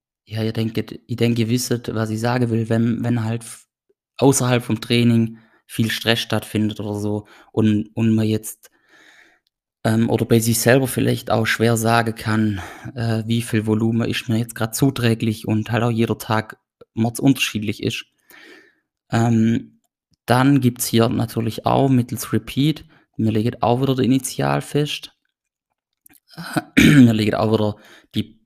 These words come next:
Prozent Ermüdung fest. Wir nehmen auch wieder fünf Prozent. Wir nehmen für die Initial auch wieder hundert Kilo. Ähm,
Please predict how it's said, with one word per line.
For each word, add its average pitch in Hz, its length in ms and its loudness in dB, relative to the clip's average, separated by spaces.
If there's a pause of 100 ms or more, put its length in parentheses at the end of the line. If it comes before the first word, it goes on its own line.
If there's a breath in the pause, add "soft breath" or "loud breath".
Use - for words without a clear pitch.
(340)
Prozent 123 520 2
Ermüdung 139 440 2
fest. - 480 -6 (140)
Wir 110 120 -2
nehmen 113 180 -2
auch 113 180 -4
wieder 110 140 -6
fünf 135 300 -2
Prozent. 127 520 -6 (320 soft breath)
Wir 127 100 -8
nehmen 107 180 -4
für - 120 -12
die 110 80 -2
Initial 113 420 -4
auch 113 120 -4
wieder 117 100 -4
hundert 110 280 -4
Kilo. 147 440 0 (560 loud breath)
Ähm, 110 680 0